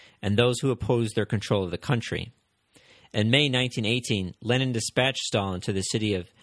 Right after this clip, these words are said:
Zarzhitsin, later known as Stalingrad, now Volgrad. Situated in the lower Volga, it is a key supply route to the oil and grain of the northern Caucasus. There was a critical shortage of food in Russia, and Stalin was assigned to procure any food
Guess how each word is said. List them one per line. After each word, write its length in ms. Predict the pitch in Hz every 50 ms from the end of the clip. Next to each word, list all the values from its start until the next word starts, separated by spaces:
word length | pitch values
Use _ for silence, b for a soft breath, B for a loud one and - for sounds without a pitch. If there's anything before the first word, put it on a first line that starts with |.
| B B B B B - 104
Zarzhitsin, 760 | 113 107 101 98 - - 139 131 123 - - 80 80 - - b b b b b b b -
later 300 | 120 123 123 123 120 110
known 420 | 107 110 - 113 110 110 110 107
as 160 | 101 98 95 - - -
Stalingrad, 680 | 131 127 123 113 107 101 90 98 92 90 90 85 - -
now 220 | - 104 98 95 92
Volgrad. 640 | - 117 113 117 110 98 - 82 76 - - - - _ b b b b b b b b
Situated 460 | - - 156 - 160 156 151 139 139
in 100 | 131 117
the 80 | 117 113
lower 260 | 113 117 117 110 104
Volga, 500 | 101 113 117 117 113 101 101 92 95 104 b b b b b b _
it 80 | 120 107
is 100 | 98 107
a 80 | 98
key 320 | - - - - 143 139 131
supply 380 | - - - - - 131 120
route 260 | 113 98 95 98 87
to 100 | - -
the 140 | - 104 95
oil 320 | 64 104 117 120 120 117 110
and 160 | 80 101 95
grain 380 | - 98 104 110 104 98 92
of 100 | - -
the 80 | 92 98
northern 320 | 95 98 101 92 92 87
Caucasus. 520 | - - 110 107 - 92 - - - - - - - - _ _ b b b b b b b b b b
There 120 | - 110 113
was 160 | 120 123 110
a 100 | 117 107
critical 420 | - - - 139 131 - - 135
shortage 360 | 120 - - 131 123 110 - 117
of 80 | 107
food 220 | - - 160 147 120
in 80 | 107
Russia, 440 | 98 92 90 95 - 107 101 104 - - _
and 120 | 107 101
Stalin 460 | - - - - 131 135 135 131 127 117
was 280 | 113 107 - - - -
assigned 440 | - 110 - - 117 110 107 104 101 -
to 80 | -
procure 420 | - - 95 - - - 110 107 -
any 220 | - 127 131 135 131
food 280 | - - - 135 123